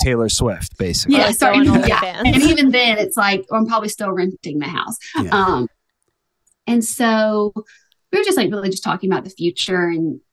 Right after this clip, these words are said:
Speaker 2: you know, what, where else do, do we wanna go? And I'm like, "Well, I've always, like, thought I need to try out Nashville." And then it was crazy 'cause that we had this one conversation, and the next day, Adam has actually lived in,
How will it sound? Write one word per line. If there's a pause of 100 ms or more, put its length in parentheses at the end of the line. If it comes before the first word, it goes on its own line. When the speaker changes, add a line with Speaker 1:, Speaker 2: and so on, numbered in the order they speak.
(500)
Speaker 2:
you
know,
what,
where
else
do,
do
we
wanna
go?
And
I'm
like,
"Well,
I've
always,
like, (160)
thought (100)
I
need
to (120)
try
out
Nashville." (1300)
And
then
it
was
crazy
'cause
that
we
had (100)
this
one
conversation,
and
the
next
day,
Adam (220)
has
actually
lived
in,